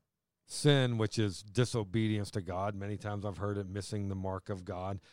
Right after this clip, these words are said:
But sin literally is doing what you want rather than what God says. It's disobedience.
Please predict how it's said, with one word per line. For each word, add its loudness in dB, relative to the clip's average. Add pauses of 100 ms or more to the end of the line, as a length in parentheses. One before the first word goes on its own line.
(180)
But 0
sin 6
literally 6
is 2
doing 4
what 0
you 6
want 4
rather 4
than 2
what -2
God 6
says. -2
It's -4
disobedience. 0